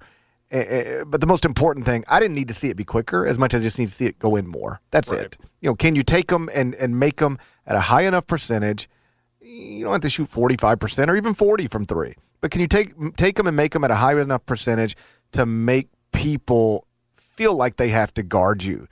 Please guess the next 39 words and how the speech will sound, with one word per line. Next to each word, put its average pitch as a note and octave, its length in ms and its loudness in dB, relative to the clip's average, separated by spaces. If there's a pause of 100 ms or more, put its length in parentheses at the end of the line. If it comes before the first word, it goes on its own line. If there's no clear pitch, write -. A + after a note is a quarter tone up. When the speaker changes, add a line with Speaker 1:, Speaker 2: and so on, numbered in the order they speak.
(380)
Speaker 1:
'Cause A2+ 240 -2
the A2 80 0
more C3+ 340 2
you C#3 160 0
can B2 200 -2
bring A#2+ 260 2
'em G#2+ 80 2
out, C3+ 260 4 (880)
the G#2 100 -12
more G#2 160 -2
space G#2+ 260 -4
that G#2+ 120 -2
is G2+ 140 0
for - 120 -14
you C#3 400 0
and, G2+ 280 -4
and G2+ 160 -6
everybody F#2+ 420 0
else. E2+ 220 -2
Again, G#2 200 0
that's F#2+ 200 -2
just F#2+ 200 -4
obvious F2 340 0
basketball F2+ 600 -2
stuff. E2+ 380 -4
But, G2+ 280 0
uh, F#2+ 260 2 (500)
you - 80 2
know, F#2+ 140 2 (120)
it, C#3 180 0
broadly C#3+ 420 4
speaking, A#2+ 520 -2
a A#2+ 60 -2
nice B2 280 2
performance, A#2 880 -2
uh, A2+ 180 0
for B2 160 -4
Ja A2+ 220 4
Morant G#2+ 440 0